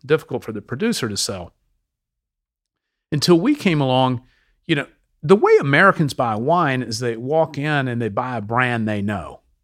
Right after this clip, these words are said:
And that brand that they know is supported by massive advertising campaigns, right? And so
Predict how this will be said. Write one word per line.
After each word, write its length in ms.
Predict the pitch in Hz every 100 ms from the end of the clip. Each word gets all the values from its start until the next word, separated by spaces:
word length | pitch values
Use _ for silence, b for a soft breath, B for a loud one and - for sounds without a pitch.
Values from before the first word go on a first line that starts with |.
| _ _ -
And 160 | 117
that 220 | 131 110
brand 380 | 104 123 156 147
that 120 | 113
they 160 | - 107
know 400 | 107 131 147 123
is 120 | 104
supported 680 | - 107 - - 170 131 98
by 160 | 107 107
massive 540 | 113 139 156 - 110
advertising 720 | 107 117 113 - 104 95 101
campaigns, 720 | 90 95 78 - 82 - - _ _ _ _ -
right? 240 | 113 135
And 120 | 120
so 340 | - 139 127